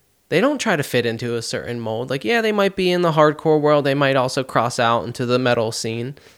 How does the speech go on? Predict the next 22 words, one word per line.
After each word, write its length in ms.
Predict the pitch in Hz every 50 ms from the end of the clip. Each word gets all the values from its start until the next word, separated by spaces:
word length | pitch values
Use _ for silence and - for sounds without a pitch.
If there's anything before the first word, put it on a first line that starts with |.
| _ _ -
But, 260 | 135 131 139 139 135
uh, 340 | 139 131 127 127 120 98 - - _ _ - -
they 160 | - 151 156
don't 220 | 156 180 190 175 151
have, 420 | 131 131 139 156 170 170 156 143
like, 320 | 143 139 135 135 135 - _ _ _ _ _ _ _ _ _ _ _ _ _ _ -
a 60 | 127
ceil-, 360 | - - - - 131 143 175 - -
a 60 | 127
glass 280 | 117 123 117 127 127 -
ceiling 440 | - - 156 170 233 302 196 127 117
of, 140 | 113 110
like, 280 | 117 113 117 110 - - -
what 160 | - 127 127
they 80 | - 123
have 160 | 123 143 143
to 80 | - 127
stay 280 | - - - 131 165
within, 500 | 214 226 156 - - 80 - 50 - - - _ -
you 140 | 135 131 123
know? 260 | 127 131 131 135 135
And 180 | 127 123 117